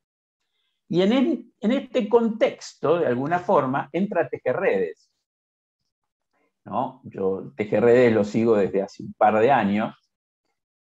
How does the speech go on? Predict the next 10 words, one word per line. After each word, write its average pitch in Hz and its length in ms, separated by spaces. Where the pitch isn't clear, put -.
eh, 131 520
y 123 540
el 123 120
enfoque 143 460
me 131 160
gusta 156 580
porque 110 300
estudia 139 500
y 123 60
fomenta 120 880